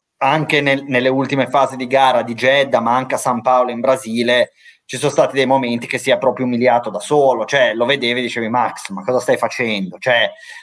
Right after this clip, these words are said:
non è così che devi vincere, non è così che puoi vincere", e stai solo peggiorando una situazione che è già molto tesa. Quindi, eh, io eviterei di metterli sullo stesso piano,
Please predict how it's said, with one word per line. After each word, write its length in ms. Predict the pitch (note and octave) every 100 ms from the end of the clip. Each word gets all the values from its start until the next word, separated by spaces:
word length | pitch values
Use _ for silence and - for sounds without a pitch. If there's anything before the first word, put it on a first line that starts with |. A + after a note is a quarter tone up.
| _ - A2 C#3
non 360 | D3 D3 D3+
è 160 | D#3+ F#3+
così 300 | F3 C3+ F#3+
che 120 | F#3+
devi 200 | C#3+ C#3+
vincere, 480 | D#3 F3 F#3+ G3 F#3
non 140 | C#3
è 100 | C#3+
così 260 | - C3 E3
che 140 | E3
puoi 160 | D3 D3+
vincere", 840 | D3 D#3 D#3 E3+ D#3+ E3 - - _ _ -
e 100 | B2+
stai 220 | - C#3
solo 280 | C3 D3+ F3
peggiorando 500 | F3 C3+ C3 B2+ D3+
una 120 | D3
situazione 920 | B2 - C#3 - C#3+ C3 C3+ C#3 D3+ D3 - _ _
che 140 | - B2+
è 40 |
già 180 | A#2+ C3
molto 360 | C3+ B2+ B2
tesa. 360 | F2 C#3+ B2 G#2
Quindi, 400 | - C#3 B2+ - - - _ -
eh, 560 | B2+ B2 B2 A#2 A2 -
io 260 | E3+ G#3
eviterei 560 | E3+ C#3+ C#3 C#3 C#3+ C#3+
di 120 | C3+
metterli 420 | C#3 C3+ C3+ C3
sullo 220 | B2 C3
stesso 340 | A2+ C#3 A#2+ B2
piano, 840 | C#3 C#3 C#3 C#3 C#3 C#3 C#3+ -